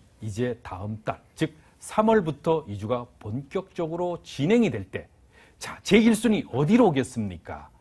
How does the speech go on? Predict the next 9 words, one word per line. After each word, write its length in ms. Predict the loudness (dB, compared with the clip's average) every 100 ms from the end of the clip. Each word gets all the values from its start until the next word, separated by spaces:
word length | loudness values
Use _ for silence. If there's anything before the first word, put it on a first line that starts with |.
| _ -14
이 120 | -14
개포지구는요, 1000 | -10 -12 -10 -10 -10 -12 -12 -10 -10 -12 -16 -20 -20 -20 -18
삼십 380 | -8 -6 -4
년 200 | -2 0
이상 240 | 0 2 4
된 240 | 2 0 _ _ _ _ _ _ _
또 280 | 0 0 -4 _ -12
실전용 580 | -4 -2 0 0 0
면적이 600 | -2 -4 -6 -4 -6 -8